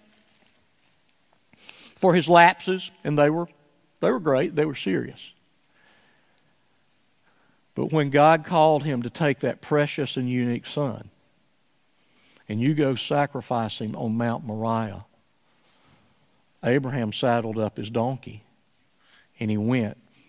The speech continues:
and he took that beloved son, prepared to offer him. In one sense, a picture of the gospel. In another sense, the gospel is completed when there is a substitute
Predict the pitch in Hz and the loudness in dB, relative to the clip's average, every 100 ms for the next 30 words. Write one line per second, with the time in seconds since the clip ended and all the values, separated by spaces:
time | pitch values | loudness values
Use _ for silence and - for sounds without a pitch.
0 | - - 101 92 - 135 120 _ _ _ | -16 -8 -8 -6 -2 -2 -2 _ _ _
1 | _ _ _ - 110 113 - 113 110 117 | _ _ _ -10 -2 -2 -2 -4 0 2
2 | 120 113 107 - - - 113 98 98 104 | 0 -4 -8 -12 -14 -8 -8 -8 -12 -18
3 | _ _ _ _ _ 127 - 123 113 107 | _ _ _ _ _ -10 -8 -4 -2 -2
4 | 101 107 - - 113 107 107 110 101 95 | -4 -8 -12 -10 -4 -4 -6 -10 -10 -10
5 | - - - - - - 120 120 156 - | -14 -20 -20 -20 -16 -6 -2 0 0 2
6 | 180 175 143 - 165 - 156 135 131 131 | 0 0 -4 -2 -2 -2 -4 -2 -2 2
7 | 131 131 - 143 131 - - _ _ _ | 2 0 -6 -6 -6 -12 -20 _ _ _
8 | - 107 104 120 147 135 151 139 - 120 | -10 -4 0 2 0 0 -2 -4 -4 -2
9 | 117 110 - 110 - 110 107 151 147 110 | -2 -2 -6 -8 -8 -10 -2 0 2 0
10 | 107 - _ _ _ _ _ _ - 120 | -8 -16 _ _ _ _ _ _ -6 -2
11 | 110 101 98 107 - 131 117 - 104 - | 0 0 -2 -4 -2 -2 -2 -6 -10 -8
12 | 101 - | -8 -10